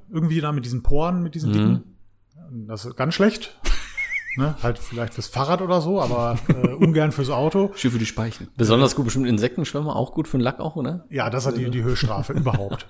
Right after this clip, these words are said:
Speaker 1: ne? Äh, ja.
Speaker 2: Hm, muss auch nicht sein.
Speaker 1: Das geht gar nicht.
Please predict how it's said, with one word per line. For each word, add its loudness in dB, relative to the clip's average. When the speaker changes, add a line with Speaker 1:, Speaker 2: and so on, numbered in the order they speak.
Speaker 1:
ne? -2
Äh, -4
ja. -10
Speaker 2:
Hm, -2
muss 0
auch 4
nicht 0
sein. 2
Speaker 1:
Das -4
geht -6
gar -4
nicht. -16